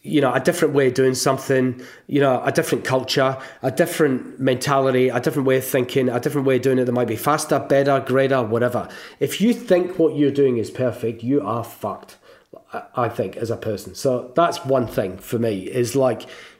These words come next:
and I know you've got a new thing, you know, question everything. I, and it's like, that's, that, that philosophy of,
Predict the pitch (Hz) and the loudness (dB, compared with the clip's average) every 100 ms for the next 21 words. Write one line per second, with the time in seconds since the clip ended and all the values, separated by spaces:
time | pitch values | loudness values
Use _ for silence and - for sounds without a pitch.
0 | _ _ - - - 156 135 135 151 151 | _ _ -20 -18 -8 -2 2 4 4 4
1 | 127 143 113 123 120 131 117 110 101 - | 2 0 0 0 0 0 0 0 -4 -12
2 | - _ _ _ 127 123 107 - 127 - | -20 _ _ _ -4 -4 -4 0 0 2
3 | 120 117 117 104 110 131 - 131 127 113 | 0 0 -2 -2 -2 -4 -2 -2 -2 -2
4 | - 131 131 156 147 - - - - - | 0 0 0 -2 0 -2 -6 -8 -20 -20
5 | _ 123 139 - 113 143 131 - - - | _ 2 2 0 -2 0 0 -6 -18 -18
6 | - 135 123 135 - - 120 113 120 | -2 0 2 2 0 0 2 2 -2